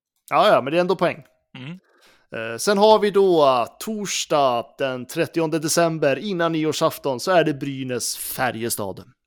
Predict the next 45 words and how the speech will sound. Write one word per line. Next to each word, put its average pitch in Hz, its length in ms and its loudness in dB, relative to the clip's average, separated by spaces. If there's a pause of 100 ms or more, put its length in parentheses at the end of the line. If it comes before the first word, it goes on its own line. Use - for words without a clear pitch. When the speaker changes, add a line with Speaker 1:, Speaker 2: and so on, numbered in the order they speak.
(1040)
Speaker 2:
Den 151 180 2
är 147 40 2
jag 135 140 4
lite 139 180 -2
mer 131 80 -4
positiv 127 360 -8
till. 120 260 -4
Jag 113 120 -2
tror 135 120 -4
att 123 80 -6
man 131 120 -6
har 131 120 -4
lite 131 180 -4
revansch 131 420 -2
mot 123 140 -12
just 120 160 -8
Färjestad, 117 480 -2
som 135 500 -10
det 139 100 -4
går 156 240 -4
knackigt - 480 -8
för. 113 480 -6 (720)
Ehm, 110 640 -8
om 113 60 -10
de 131 160 -6
är 127 40 -10
på 151 120 -6
väg 127 140 0
in 135 80 -6
uppåt - 440 -12
spiral 151 440 -6
nu, 120 200 -8
så 120 200 -10
sänker 117 400 -8
vi 131 60 -8
den, 113 140 -4
tror 117 180 -8
jag. 113 100 -4
Jag 117 100 -10
tror 123 180 -2
att 107 140 -10
vi 120 80 -6
tar 117 240 -8
den 110 260 -6
med, 107 500 -6